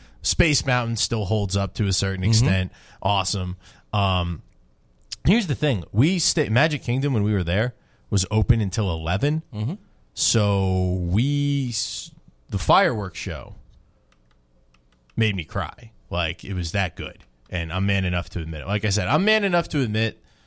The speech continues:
Speaker 1: Leibs, that I wore Mickey Mouse ears and I cried during the fireworks show. I,
Speaker 2: And
Speaker 1: you
Speaker 2: you
Speaker 1: know,
Speaker 2: have a Rebel Resistance
Speaker 1: I have a
Speaker 2: helmet.
Speaker 1: Rebel Resistance helmet.
Speaker 2: Well, you did well.
Speaker 1: You know, I, yeah, the Force was very strong with me. Um, but because we stayed, like, until close,
Speaker 2: Mm-hmm.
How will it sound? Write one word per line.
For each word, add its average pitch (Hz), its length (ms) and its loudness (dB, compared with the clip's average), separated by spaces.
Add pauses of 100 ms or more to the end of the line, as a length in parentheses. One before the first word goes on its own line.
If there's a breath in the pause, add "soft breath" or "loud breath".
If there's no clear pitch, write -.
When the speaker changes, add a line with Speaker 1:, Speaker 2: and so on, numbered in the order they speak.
(220 soft breath)
Speaker 1:
Leibs, 113 340 2
that 101 140 2
I 95 80 2
wore 101 480 2
Mickey 107 280 0
Mouse 110 300 0
ears 101 280 0
and 92 120 -4
I 85 80 -4
cried 92 340 -2
during 82 220 -2
the 78 60 -10
fireworks 73 500 -10
show. - 140 -10 (560 soft breath)
I, 82 320 -2 (260)
Speaker 2:
And 101 100 0
Speaker 1:
you - 0 -
Speaker 2:
you 98 60 4
Speaker 1:
know, 87 80 4
Speaker 2:
have 90 160 2
a 92 40 -2
Rebel 90 340 2
Resistance 90 480 -2
Speaker 1:
I 101 40 2
have 107 160 4
a - 40 0
Speaker 2:
helmet. 104 100 2
Speaker 1:
Rebel 117 320 2
Resistance 101 540 0
helmet. 92 280 0
Speaker 2:
Well, 87 80 -2
you 98 60 -4
did 101 180 -2
well. 107 200 0
Speaker 1:
You 80 60 -4
know, 82 60 -4
I, 87 460 -2
yeah, 82 200 -10 (140)
the - 60 -10
Force 113 300 0
was 101 120 -2
very 95 220 0
strong 80 320 -4
with 76 120 -12
me. - 120 -12 (520 loud breath)
Um, 90 420 0 (140)
but 135 360 2 (260)
because 131 720 0
we 113 60 -2
stayed, 113 540 -2
like, 95 220 -4
until 95 260 -4
close, 117 640 -2
Speaker 2:
Mm-hmm. 104 360 2